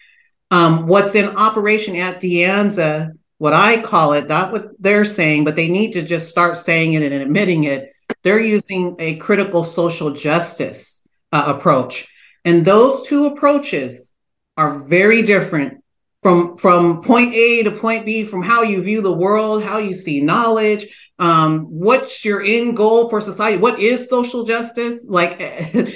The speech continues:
<laughs> all of those ways, they're very different. Um, and if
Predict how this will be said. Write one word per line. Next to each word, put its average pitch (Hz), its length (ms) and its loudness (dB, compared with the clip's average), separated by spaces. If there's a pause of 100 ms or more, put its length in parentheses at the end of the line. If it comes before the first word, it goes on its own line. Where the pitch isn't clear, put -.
<laughs> - 100 -18
all 247 400 6
of 208 60 0
those 208 320 2
ways, 202 540 0
they're 185 240 -2
very 190 340 -2
different. 160 580 -6 (520)
Um, 175 400 2
and 175 420 0
if 185 300 0